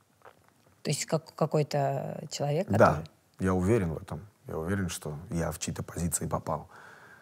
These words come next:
Speaker 1: Тебе
Speaker 2: Именно, именно поэтому меня не могут легко скинуть. Именно поэтому
Speaker 1: То есть
Speaker 2: мне
Speaker 1: если бы ты кому-то перешел дорогу, э, условно, большому какому-то человеку, то все-таки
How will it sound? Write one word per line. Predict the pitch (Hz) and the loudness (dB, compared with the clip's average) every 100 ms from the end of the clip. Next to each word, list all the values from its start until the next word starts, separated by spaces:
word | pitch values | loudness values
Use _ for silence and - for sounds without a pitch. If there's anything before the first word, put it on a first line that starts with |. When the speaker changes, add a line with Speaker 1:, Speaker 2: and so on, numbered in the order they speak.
| _ _ _ _ | _ _ _ _
Speaker 1:
Тебе | - - 170 | 2 6 8
Speaker 2:
Именно, | 165 117 | 6 8
именно | 139 147 | 10 12
поэтому | 165 160 151 117 | 12 12 12 8
меня | 110 113 | 8 8
не | 110 | 8
могут | 107 113 95 | 6 6 2
легко | 92 85 101 | 0 -2 0
скинуть. | 92 - 82 - - - _ _ _ - | 0 2 -2 -2 -8 -20 _ _ _ -4
Именно | 92 92 | 0 2
поэтому | 90 113 123 104 95 87 - - | 8 10 8 4 0 0 -4 0
Speaker 1:
То | |
есть | 175 | 4
Speaker 2:
мне | 202 | 6
Speaker 1:
если | 202 | 6
бы | 202 | 6
ты | 190 214 | 8 6
кому-то | 175 185 190 175 160 | 8 8 8 6 4
перешел | 156 160 - 170 156 | 4 2 4 4 6
дорогу, | 160 170 151 147 156 - - | 8 8 6 2 0 -4 -6
э, | 53 57 - 53 52 - - - | -6 -4 -4 -4 -4 -8 -10 -12
условно, | - - 151 139 139 | -12 0 2 2 2
большому | 151 - 165 151 | 0 2 2 2
какому-то | 147 143 151 147 | 0 -2 -2 -2
человеку, | 156 156 175 262 - | -4 0 0 0 -4
то | 147 | -4
все-таки | - - - 170 | -2 0 0 0